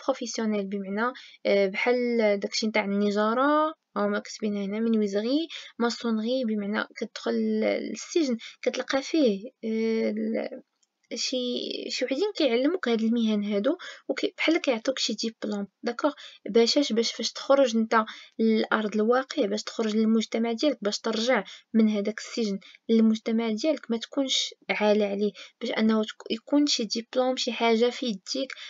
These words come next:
مثلا كتعرف لا ميكانيك، كتعرف مثلا، آه، شي حاجة عندها علاقة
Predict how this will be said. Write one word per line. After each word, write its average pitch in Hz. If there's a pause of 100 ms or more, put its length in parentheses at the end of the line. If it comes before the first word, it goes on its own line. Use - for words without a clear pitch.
(120)
مثلا 220
كتعرف 214
لا 247
ميكانيك، 269
كتعرف 208
مثلا، 233 (360)
آه، 214 (120)
شي -
حاجة 240
عندها 226
علاقة 233